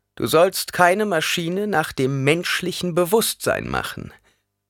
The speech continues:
Hast du die Worte des in euren Diensten stehenden Mentat studiert? Ich hab zusammen mit Tofi Hawat studiert. Die große Revolte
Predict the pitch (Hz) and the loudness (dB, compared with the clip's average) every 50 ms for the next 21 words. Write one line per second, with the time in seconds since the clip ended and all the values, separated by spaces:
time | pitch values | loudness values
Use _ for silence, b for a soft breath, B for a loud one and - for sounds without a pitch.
0 | _ _ _ _ _ _ _ _ _ _ _ - 185 196 - - 220 180 202 160 | _ _ _ _ _ _ _ _ _ _ _ 2 2 4 4 0 -2 -4 0 2
1 | 175 165 196 - 208 185 170 170 - - - - 180 170 - 120 147 170 - 175 | 2 2 2 0 -2 -4 -4 -4 -4 -6 -4 -4 -4 -2 -2 -2 0 0 0 -2
2 | 165 151 165 151 147 - - - 165 151 - - 156 165 165 160 160 156 151 156 | -2 -2 -4 -4 -4 -4 -4 -4 -6 -4 -4 -2 -2 -2 -2 -2 -2 -2 -2 -2
3 | 151 - 147 - - - - - 160 160 - - - _ - - _ _ _ _ | -2 0 -2 -2 0 -2 -6 -8 -8 -10 -10 -14 -14 _ -20 -20 _ _ _ _
4 | _ _ _ _ _ _ _ _ _ _ _ _ _ - - - - 85 - - | _ _ _ _ _ _ _ _ _ _ _ _ _ -12 -10 -8 -8 -8 -6 -6
5 | - - 90 78 113 131 147 151 143 113 101 - - - 80 - - - - - | -6 -4 0 2 4 4 4 2 0 -2 -4 -6 -8 -10 -10 -10 -10 -10 -10 -10
6 | 76 - 71 - - - - - - - - - - - _ _ _ _ _ _ | -10 -10 -10 -10 -10 -10 -12 -14 -16 -18 -18 -20 -20 -20 _ _ _ _ _ _
7 | _ _ _ _ _ _ _ _ _ _ _ _ 214 196 - - - 202 220 262 | _ _ _ _ _ _ _ _ _ _ _ _ -6 -6 -6 -2 0 2 2 2
8 | 262 - 233 202 180 190 175 190 - - 254 226 - - - - - | 4 2 2 4 4 2 2 0 -2 -2 -4 -6 -6 -6 -6 -6 -6